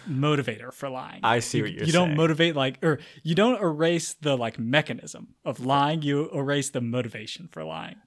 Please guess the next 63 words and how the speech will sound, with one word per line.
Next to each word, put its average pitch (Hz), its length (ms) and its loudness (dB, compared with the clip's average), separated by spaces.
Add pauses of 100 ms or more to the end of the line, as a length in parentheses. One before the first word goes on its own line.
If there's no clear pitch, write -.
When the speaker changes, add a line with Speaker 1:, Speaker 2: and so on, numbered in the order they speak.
(480)
Speaker 2:
I 120 160 4
see 151 40 0
Speaker 1:
which 151 120 -2
is 151 80 2
Speaker 2:
what 147 60 0
Speaker 1:
a - 20 -2
Speaker 2:
you're 147 60 -2
Speaker 1:
much 160 180 2
Speaker 2:
saying. - 140 -10
Speaker 1:
deeper 120 680 -4
change. - 680 -10 (240)
Speaker 2:
Right, 113 460 2
because 135 220 2
if 143 140 4
somebody 180 260 6
does 151 180 6
something 135 260 0
bad 123 240 6
that 123 100 2
they 127 100 2
don't 117 120 4
wanna 117 200 -2
own 113 240 0
up 110 180 -2
for, 90 480 -6 (640)
the, 113 360 0
it's - 180 0
so 165 240 6
easy 135 260 2
to 110 120 -2
just 117 240 -2
lie 107 240 2
about 104 300 -6
it, - 160 -12 (220)
and 120 180 -2
then 113 120 -2
you 113 80 -2
don't 123 200 0
have 123 200 2
to - 100 -4
own 117 160 0
up 113 160 -2
for 117 80 -6
the 110 80 -2
bad 104 300 0
thing 98 160 -6
that - 140 -14
you - 80 -16
did. - 260 -16 (600)
Like, 127 160 -4
why 120 220 4
Speaker 1:
Right. 123 80 4
Speaker 2:
wouldn't 123 260 2
they 117 140 6
have 110 160 0
just 113 260 -2
lied 110 320 0
about 95 260 -8
it - 180 -8
instead 113 340 -2
of 104 240 -6
taking 107 420 -6
the 95 180 -8